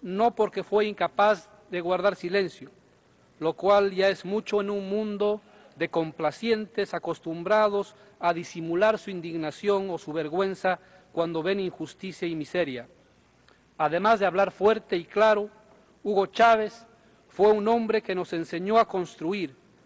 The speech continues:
a poner el cuerpo, la mente, el corazón y el alma al servicio de la causa más grande, que es la causa de la liberación de los pueblos, la revolución que transforma para bien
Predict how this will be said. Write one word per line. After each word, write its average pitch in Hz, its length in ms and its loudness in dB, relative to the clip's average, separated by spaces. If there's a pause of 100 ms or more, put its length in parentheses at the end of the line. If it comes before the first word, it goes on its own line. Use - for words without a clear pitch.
(100)
a 165 160 2
poner 190 260 -2
el 180 160 -4
cuerpo, 196 500 0 (280)
la 170 240 0
mente, 185 500 -4 (240)
el 175 240 -4
corazón 156 720 0 (380)
y 175 160 -2
el 170 120 0
alma 220 520 2 (260)
al 180 240 2
servicio 185 540 -4
de 190 80 0
la 165 140 -2
causa 196 420 0
más 190 240 0
grande, 185 480 0 (400)
que 196 160 2
es 165 100 -2
la 165 140 0
causa 202 420 2
de 165 80 -2
la 156 140 0
liberación 151 580 -2
de 175 100 -6
los 151 200 -6
pueblos, 156 600 -2 (380)
la 165 140 2
revolución 170 680 0
que 185 140 -4
transforma 156 800 -2 (320)
para 156 200 4
bien 220 400 0